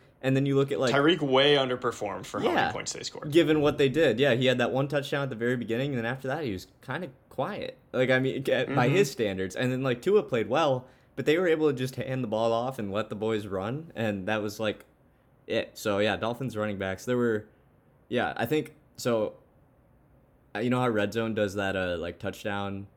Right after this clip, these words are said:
Speaker 1: montage at the end of the day?
Speaker 2: Yeah.
Speaker 1: Um, there were fifty-eight total touchdowns scored, uh, during the, the seven hours, um, and twelve of them came from, from that game.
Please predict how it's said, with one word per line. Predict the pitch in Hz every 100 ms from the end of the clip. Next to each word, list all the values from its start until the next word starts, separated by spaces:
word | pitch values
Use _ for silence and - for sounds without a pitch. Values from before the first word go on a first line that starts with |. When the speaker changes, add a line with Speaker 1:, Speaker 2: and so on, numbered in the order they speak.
| -
Speaker 1:
montage | 104 101 107 104 104
at | 107
the | -
end | 101 101
of |
the | 95
day? | 101 101 107 - _ _ _ _ _ _ _ - 95
Speaker 2:
Yeah. | 92 90
Speaker 1:
Um, | 87 -
there | 110 110
were | 110 107
fifty-eight | - 143 143 139 127 120
total | 120 110
touchdowns | 98 104 - 107 95 90 -
scored, | - 98 101 104 - _ 101
uh, | 90 87 87 101
during | 98 95
the, | 92 87 -
the | 104
seven | - 95 92
hours, | 92 95 104 - _ _ _ _
um, | 98 95 90 -
and | 92
twelve | 87 135 131
of | 107 95
them | 92 87
came | 95 90 82
from, | 90 87 - - -
from | 90
that | 85 76
game. | 82 73 -